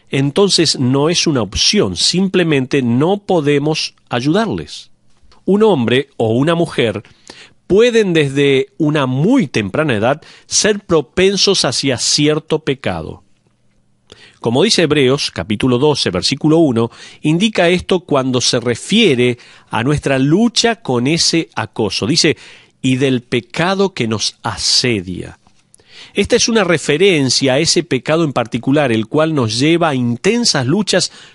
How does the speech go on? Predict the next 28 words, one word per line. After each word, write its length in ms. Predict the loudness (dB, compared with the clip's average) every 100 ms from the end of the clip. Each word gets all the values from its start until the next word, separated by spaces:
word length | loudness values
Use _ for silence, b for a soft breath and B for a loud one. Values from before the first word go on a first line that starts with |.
| B
con 200 | -4 -2
deseos 320 | 2 2 2
pecaminosos 880 | -2 -2 -2 2 4 4 2 0 -2
y 40 |
tentaciones. 880 | -2 -2 -2 -2 -4 -4 -10 -16 -20 _ _ _ _ b b b
Una 200 | -2 0
persona, 440 | 0 0 0 0
sin 200 | -2 -2
embargo, 400 | 0 0 0 -4 -6 B B -2
no 180 | 0
nace 340 | 2 0 0 0
más 360 | 0 0 -4 _
homosexual 960 | -2 0 -2 -2 -2 -2 0 0 0
de 100 | -2
lo 160 | -2 -2
que 140 | -2
nace 440 | -2 -2 0 0 2
un 260 | 2 -2 -6
adúltero 840 | -6 0 2 2 0 0 2 0 -2 b b
o 80 | -2
un 240 | 0 0
mentiroso 880 | 0 -2 0 2 2 2 0 -2 -4
o 160 | -4 -2
un 220 | 0 -2
pornógrafo 880 | -4 -4 0 0 0 -2 -2 -2 -2 B B B
o 80 | 0
un 260 | 0 0 -2
polígamo. 720 | -2 0 0 -2 -4 -8